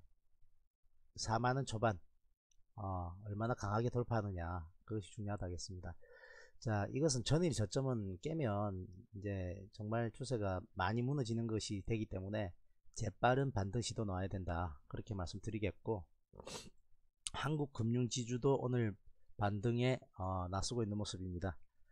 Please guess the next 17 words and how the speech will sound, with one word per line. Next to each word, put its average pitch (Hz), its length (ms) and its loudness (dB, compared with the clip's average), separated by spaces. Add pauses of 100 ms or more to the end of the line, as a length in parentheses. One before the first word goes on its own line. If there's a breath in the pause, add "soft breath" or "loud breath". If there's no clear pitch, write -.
(340 soft breath)
자, 92 300 -2
이것도 120 600 6 (120)
외국계 127 520 4
매수가 127 580 6
최근에 123 300 0
잡히고 147 400 0
있죠. 123 420 2 (800)
자, 104 160 -4
기관도 143 640 4
뭐 107 80 0
샀다 151 260 2
팔았다는 143 460 4
했습니다만 127 540 2
기관도 143 720 6
관심이 107 400 2
있는 104 160 0
종목이다. 104 540 2